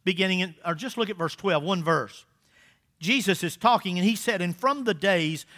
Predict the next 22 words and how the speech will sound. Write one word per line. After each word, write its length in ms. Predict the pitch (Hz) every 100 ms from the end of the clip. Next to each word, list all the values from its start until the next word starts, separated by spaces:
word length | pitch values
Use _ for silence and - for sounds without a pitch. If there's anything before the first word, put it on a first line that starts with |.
| -
of 100 | 143
John 320 | 139 208 233
the 80 | 233
Baptist 520 | 208 190 160 165 -
until 360 | 175 175 - 180
now," 480 | 165 175 156 117 92 _ _ -
listen 300 | 226 262 196
to 60 | 156
this, 260 | 147 156 - _ _ _ -
"the 100 | 180
kingdom 500 | - 294 320 294 262
of 140 | 196
heaven 460 | 156 220 226 220 202 -
suffereth 680 | - - 233 226 - 208 - -
violence, 920 | 113 196 165 147 117 - - - - _ _ _ _ _ _ _ _ _ _ _
and 200 | 185 190
the 100 | 170
violent 720 | 160 254 254 170 123 - - - _ _ _ _
take 300 | - 240 233
it 160 | 180 151
by 220 | 147 135
force." 880 | 123 - 160 104 - - - - _